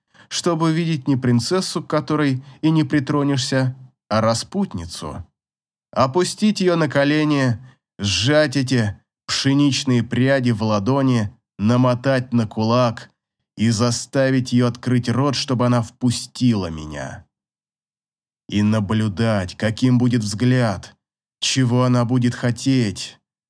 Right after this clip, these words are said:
так ли будет мечтать о том, чтобы к ней заглянуло счастье,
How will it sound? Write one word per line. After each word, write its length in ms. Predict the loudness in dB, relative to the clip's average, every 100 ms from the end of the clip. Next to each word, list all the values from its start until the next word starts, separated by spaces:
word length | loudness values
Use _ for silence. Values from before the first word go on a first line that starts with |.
| _ _ 0
так 300 | 2 2 2
ли 100 | 2
будет 320 | 2 0 0
мечтать 420 | 0 0 -2 0
о 40 |
том, 180 | 0 -2
чтобы 300 | -2 0 0
к 60 | 2
ней 220 | 2 2
заглянуло 680 | 0 0 2 2 2 0 -2
счастье, 880 | -2 -2 -2 -2 -6 -12 -14 -14